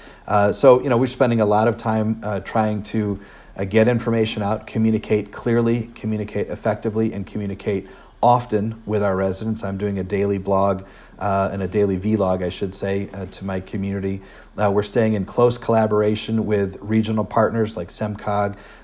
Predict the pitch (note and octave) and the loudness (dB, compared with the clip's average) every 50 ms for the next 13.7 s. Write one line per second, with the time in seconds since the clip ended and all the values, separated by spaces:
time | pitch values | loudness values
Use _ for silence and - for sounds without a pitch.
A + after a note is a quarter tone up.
0 | - - G2+ G2 F#2+ F#2+ F#2 F#2 F2+ E2+ - - D#2+ C#2+ - D2+ - - - - | -8 -4 -2 0 0 0 -2 -2 -4 -6 -8 -10 -14 -14 -14 -14 -14 -14 -12 -10
1 | - F#2+ F#2+ G2+ F#2+ F#2 - - A2+ G#2 G2+ F2+ - G2 F2 F2+ G2+ G2+ F#2+ G#2 | -6 -4 -4 -2 -4 -4 -2 0 2 2 2 2 0 -4 -4 -2 -4 -2 -2 -4
2 | F2+ - - G#2+ G2 G2 G2 G2 F#2+ F#2 F2 - - G2+ F#2+ - - G#2 G2 F#2+ | -6 -6 -6 -8 -6 -4 -4 -2 -2 -4 -4 -4 -4 -4 -4 -4 -4 -4 -4 -2
3 | F#2+ F2 - - G#2+ G2+ G2+ G2+ G2+ G2 G2 F#2+ - - - - - - - G2+ | -4 -4 -4 -2 0 0 2 2 2 0 -2 -2 -6 -16 -20 -20 -14 -8 -4 -4
4 | G#2+ - G2 F2+ - A2+ A2 G#2 - - - G#2+ F#2 - - G#2+ G#2 - F#2+ G2+ | 0 0 0 2 4 2 2 2 2 0 0 0 0 0 -2 -4 -4 -2 -2 -2
5 | F#2+ F#2 F#2+ F#2 F2+ F2 - - G#2 - - - G#2+ G#2 G2 G#2+ F#2+ - - G#2 | -2 0 0 0 -2 -2 -4 -8 -8 -8 -4 0 0 0 2 0 -2 -2 -6 -8
6 | G2+ - G#2+ F#2+ - G2+ F#2+ F#2 - - G2 G2 F#2+ F2+ - - - - - - | -6 -6 -8 -6 -6 -6 -6 -6 -6 -6 -6 -4 -6 -6 -8 -10 -12 -14 -20 -20
7 | - - - - G#2 G2+ G2 F#2+ F#2+ F#2+ F#2 - - G2 F#2+ F#2+ F#2+ G#2 G#2 G#2+ | -20 -18 -10 -4 -2 0 2 2 2 0 0 -2 -2 0 0 -2 -2 -2 -2 0
8 | G#2 G#2+ G2+ G2 G2 G2 - F#2 F#2+ F#2+ F#2 F#2 F#2 F2+ G2 G2 F#2 - - G#2 | 2 2 2 2 0 -2 -4 -4 -2 -2 -2 -2 -4 -4 -6 -8 -8 -6 -6 -6
9 | F#2+ F#2+ G2 F2 F#2 - F#2+ F#2 F#2 F#2 F2 F#2 G#2 G2+ - G#2 G#2 G#2 G#2 G#2 | -4 -4 -6 -6 -6 -6 -6 -4 -2 -2 0 2 2 2 2 2 2 2 2 2
10 | - G2+ G2 F#2+ - - F#2+ G2+ F#2+ F#2+ F#2+ F#2 F#2 F#2 - - - - - - | -2 -4 -6 -6 -8 -10 -10 -10 -8 -8 -8 -8 -10 -10 -12 -16 -20 -20 -18 -16
11 | F#2+ F#2 F2+ F2 G#2 G#2 G2+ G2+ F#2+ - - G2+ G2+ G2 G2 G2 G2 F#2+ F#2+ F#2+ | -14 -12 -10 -8 -6 -4 -4 -4 -4 -4 -6 -4 -4 -4 -4 -4 -4 -2 -2 0
12 | G2 G2 G2 G2 G2 G2 G2+ - G#2+ G#2+ G#2 - A2 G3 - - - G#2+ G2+ F#2+ | 0 0 0 0 0 -2 0 2 2 2 2 0 -2 -4 -4 -2 -2 -2 -2 -2
13 | - - - G#2+ G2+ G2 F#2 - - G#2 G2 G2 F#2+ F#2+ | -2 -4 -6 -4 -4 -4 -4 -4 -4 -4 -4 -4 -6 -8